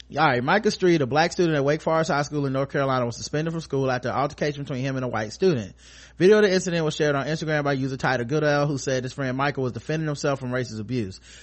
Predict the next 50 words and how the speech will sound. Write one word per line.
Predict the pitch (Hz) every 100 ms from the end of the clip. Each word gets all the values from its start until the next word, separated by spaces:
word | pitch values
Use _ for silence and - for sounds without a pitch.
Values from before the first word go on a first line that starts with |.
| -
The | 113
video | 139 143
starts | - 151 147
with | 131
a | 127
white | 151 170
student | - 165 151
already | 127 143 143 139
on | 131
the |
floor, | - 156 156 143
escalates | 143 - 139 131 127
toward | 143 127
the | 123
end | 131 139 131
when | 117
the |
teacher | 131 135 117
steps | 120 110 160
in, | 151 143 - - -
seemingly | - 185 180 170
yelling | 156 151 147
at | 139
Street | - 139 131
for | 131
getting | 135 120
physical | 131 135 127
with | 120 104
the |
student. | - 120 95 98 - -
The | - 175
teacher | 180
responds | 165 151 151 139
in | 123 131
a |
way | 123 131 123
that | 117
is | 110 101
dismissive | 156 160 151
of | 143
Michael's | 139 131 -
concern, | 127 127 123 117
noting | 123 123 120
that | 110 104
the | 113
white | 123 143
student | - 139 131
only | 127 123
used | 117 - 113 127 127 110
words. | 131 127 104 98 -